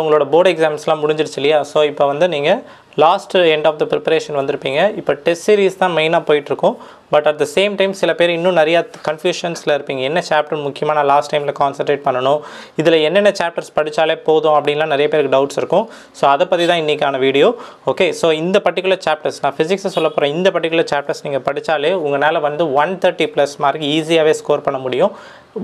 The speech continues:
ஒரு ஒரு chapter நான் select பண்ணியிருக்கேன், அதுக்கான proper ரீசனையும் நான் சொல்றேன். But டெஃபினட்டா உங்களால நினைச்சா you can, அ, cover பண்ண முடியும். ஏன்னா, நீங்க ட்வெல்த் ஸ்டாண்டர்ட்ல படிச்ச மெஜாரிட்டியான topics தான் இதுலயும் வரப்போகுது, நான் select பண்ண டாபிக்ஸ்ல. So, one thirty plus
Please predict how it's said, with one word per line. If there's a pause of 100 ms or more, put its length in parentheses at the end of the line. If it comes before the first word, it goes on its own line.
ஒரு
ஒரு
chapter
நான்
select
பண்ணியிருக்கேன்,
அதுக்கான (140)
proper
ரீசனையும்
நான்
சொல்றேன். (360)
But
டெஃபினட்டா
உங்களால
நினைச்சா
you
can, (220)
அ, (160)
cover
பண்ண
முடியும். (400)
ஏன்னா,
நீங்க
ட்வெல்த்
ஸ்டாண்டர்ட்ல
படிச்ச
மெஜாரிட்டியான
topics
தான்
இதுலயும்
வரப்போகுது, (140)
நான்
select
பண்ண
டாபிக்ஸ்ல. (400)
So, (120)
one
thirty
plus